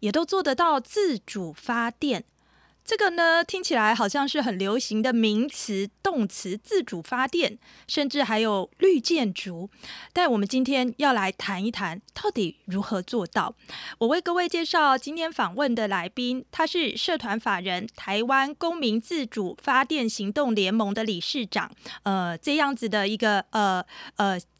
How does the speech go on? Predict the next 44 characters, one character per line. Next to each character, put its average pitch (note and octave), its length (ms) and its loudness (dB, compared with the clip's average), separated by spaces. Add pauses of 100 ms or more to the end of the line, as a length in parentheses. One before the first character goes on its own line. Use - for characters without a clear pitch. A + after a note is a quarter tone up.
联 G#3+ 160 2
盟 A#3+ 280 2
呢， B3 260 4
其 B3+ 140 -4
实 B3 120 -4
大 B3+ 220 0
家 A#3+ 140 2
习 A#3 180 -4
惯 C4 220 2
称 D#4+ 180 -6
呼 F4 140 -6
它 E4 200 2
为 B3 160 2
自 F4 320 -2
电 E4 300 -2
盟。 G#3 400 0 (300)
我 G3+ 100 0
为 C#4 100 2
大 D#4 120 4
家 C#4+ 180 6
介 C#4 180 0
绍， C4 240 2
他 C4+ 140 0
同 F4+ 160 -4
时 C#4+ 160 -2
是 E4+ 300 0 (160)
台 A3 180 -2
南 A#3+ 260 2
社 E4 220 -2
区 D4+ 180 -2
大 C#4+ 220 2
学 G3 220 -2
的 G#3 180 0
专 B3 300 0
任 C#4 200 0
讲 G#3+ 300 -2
师， A#3+ 340 -2 (220)
他 C4 160 0
是 C4 360 0
林 A3 260 0
元 A#3+ 340 2
利 C#4 220 0
老 F#3+ 200 0
师。 A#3+ 380 -2